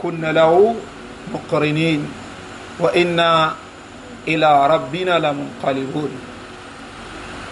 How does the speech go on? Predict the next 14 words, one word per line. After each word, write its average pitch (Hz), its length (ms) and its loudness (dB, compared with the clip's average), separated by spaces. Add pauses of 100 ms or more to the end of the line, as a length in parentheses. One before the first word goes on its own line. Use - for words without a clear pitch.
(2000)
"Allahumma 170 560 4
inna 170 340 -2
nas'aluka 170 800 0 (840)
fi 147 80 -6
safarina 156 680 2
hadha 160 540 4 (440)
al-birra 151 460 0
wa 151 100 4 (120)
taqwa 180 540 4 (580)
wa 196 120 2
min 214 160 0
al-amali 180 600 4
ma 170 180 2
tarda. 170 480 0